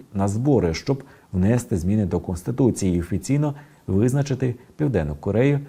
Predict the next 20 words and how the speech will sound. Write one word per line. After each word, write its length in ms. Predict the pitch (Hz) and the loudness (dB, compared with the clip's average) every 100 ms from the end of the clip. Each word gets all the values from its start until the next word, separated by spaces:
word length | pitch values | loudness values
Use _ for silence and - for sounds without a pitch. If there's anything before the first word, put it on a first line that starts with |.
| - - | -12 -4
як 240 | 135 - | -2 -2
окрему 340 | 92 101 101 95 | -4 0 0 0
країну 500 | 117 139 113 82 80 | 0 2 2 0 -2
та 220 | 107 127 135 - - | 0 0 -2 -12 -4
головного 640 | 85 82 80 80 92 87 - _ | -2 0 -2 -2 -4 -6 -14 _
ворога. 500 | 73 95 101 - - - - - - - - - - - _ _ _ _ _ _ _ _ | -4 0 0 -4 -10 -18 -16 -12 -10 -10 -14 -20 -20 -20 _ _ _ _ _ _ _ _
Також 280 | 180 180 151 | 4 4 4
у 40 | |
Північній 380 | 160 165 156 156 | 6 6 6 2
Кореї 520 | - 156 160 147 127 | 4 6 6 6 6
відзвітували 720 | 127 127 135 139 139 147 143 | 6 4 4 4 4 6 4
про 160 | 135 123 | 4 2
один 280 | 120 143 143 | 4 4 2
і 60 | |
чотири 300 | 120 117 139 | 0 2 4
мільйона 360 | 135 123 131 123 | 4 4 4 4
громадян, 680 | 101 117 143 131 131 101 87 | 2 4 4 4 4 4 4
які 320 | 92 95 147 | 2 4 4
бажають 480 | 123 101 123 139 139 | 4 2 4 2 2
воювати 640 | 98 95 92 113 131 139 | 2 2 4 2 2 0